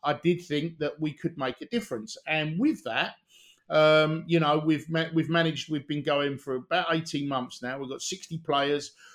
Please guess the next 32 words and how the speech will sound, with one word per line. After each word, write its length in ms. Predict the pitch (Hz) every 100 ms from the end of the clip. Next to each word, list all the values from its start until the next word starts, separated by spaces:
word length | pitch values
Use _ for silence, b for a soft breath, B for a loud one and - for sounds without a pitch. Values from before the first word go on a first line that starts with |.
| b
We're 120 | 156 160
trying 320 | - 190 190
to 60 |
do 220 | 180 175 160
deals 440 | 165 165 160 156
at 220 | 165 165
the 80 | 165
moment 420 | 156 147 143 135
with 160 | 139 123
the 140 | 123
Army, 500 | 135 170 185 220 220 b b b -
um, 480 | 143 147 143 139 147
and 220 | 139 147
we're 100 | 143
looking 320 | 147 - 151
at 180 | 147 143
the, 220 | 147 151 147
the 80 |
kids 300 | 143 - 165
who 100 | 151
don't 320 | 139 165 175 -
quite 320 | - 156 147
make 340 | 147 147 143 156
it 140 | 151
in, 220 | 143 135 135
in, 260 | 135 131 127
um, 360 | 127 123 131 135
in 180 | 131 131
their 200 | 131 127
scholar 340 | - 170 147
years 420 | 139 139 139 135
at, 100 | 143